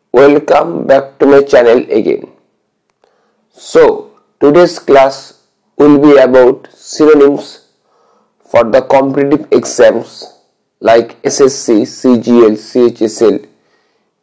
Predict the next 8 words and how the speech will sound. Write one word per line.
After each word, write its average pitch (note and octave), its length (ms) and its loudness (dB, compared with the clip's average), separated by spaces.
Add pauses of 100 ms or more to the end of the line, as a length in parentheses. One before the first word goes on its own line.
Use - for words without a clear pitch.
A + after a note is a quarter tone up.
(140)
P C3 200 2
S B2+ 100 2
C, - 260 -4
bank, A2 480 0
et - 120 -8
cetera, A2+ 480 -4
et G#2 80 -2
cetera. - 480 -10